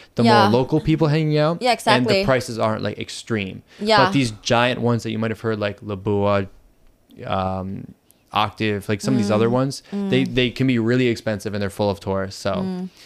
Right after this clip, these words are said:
Speaker 1: yeah.
Speaker 2: Yeah, so, like, those, yeah. So I would say, like, the local girls, guys, expat.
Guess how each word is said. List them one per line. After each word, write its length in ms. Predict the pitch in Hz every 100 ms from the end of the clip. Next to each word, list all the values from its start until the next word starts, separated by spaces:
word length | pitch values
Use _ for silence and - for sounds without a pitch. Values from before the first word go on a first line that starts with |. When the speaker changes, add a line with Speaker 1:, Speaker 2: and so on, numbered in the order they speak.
| - - - _
Speaker 1:
yeah. 280 | - 98 92 104 _ - - - - _ -
Speaker 2:
Yeah, 320 | 214 208 202
so, 200 | 196 254
like, 260 | 269 262 196 _ _ _ _
those, 440 | 190 202 240 - -
yeah. 280 | 233 190 180 - - _ _ _ _ _ - _ _
So 160 | _ 240
I 80 | 233
would 120 | 262
say, 140 | 277
like, 160 | 240 202
the 80 | 185
local 580 | 175 175 202 190 185 190 - -
girls, 500 | - 185 170 175 - _ _ _ _ -
guys, 400 | - - - 170 -
expat. 440 | 165 - 160 -